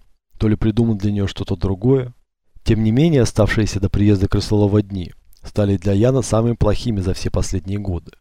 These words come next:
У неё отобрали представительский лимузин, лишили охраны. Теперь Яна ездила на своём Мерседесе. Она просто физически чувствовала, как падает к ней уважение.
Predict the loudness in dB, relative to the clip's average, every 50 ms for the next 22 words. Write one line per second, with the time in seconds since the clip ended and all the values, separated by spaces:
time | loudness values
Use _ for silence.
0 | _ _ _ _ _ _ _ _ _ -10 -6 -4 0 2 4 4 4 4 2 2
1 | 2 4 4 4 4 2 0 -2 -2 0 0 0 0 0 -2 -4 -8 -6 -4 -2
2 | -2 0 0 0 0 -2 -4 -6 -8 -10 -16 -20 -20 _ -16 -10 -10 -8 -6 -4
3 | -2 -2 0 0 -2 -2 -2 -4 -4 -4 -4 -8 -14 -20 _ _ _ _ _ _
4 | -14 -10 -8 -6 -2 0 2 4 4 4 4 4 4 4 2 2 2 0 -2 -4
5 | -4 -4 -2 -2 -2 -2 0 -2 -2 -2 0 -2 0 0 0 -2 -2 -6 -12 -14
6 | -14 -16 -20 _ _ _ _ _ _ _ _ _ -10 -8 -8 -6 -4 -6 -4 -6
7 | -6 -4 -4 -6 -6 -6 -8 -10 -10 -8 -10 -8 -4 -2 -2 -2 -2 -4 -8 -10
8 | -10 -10 -12 -14 -16 -20 -16 -14 -10 -4 -4 -4 -2 0 2 2 4 4 2 0
9 | 0 -4 -6 -4 -2 0 0 0 0 2 2 0 0 -2 -6 -14 -16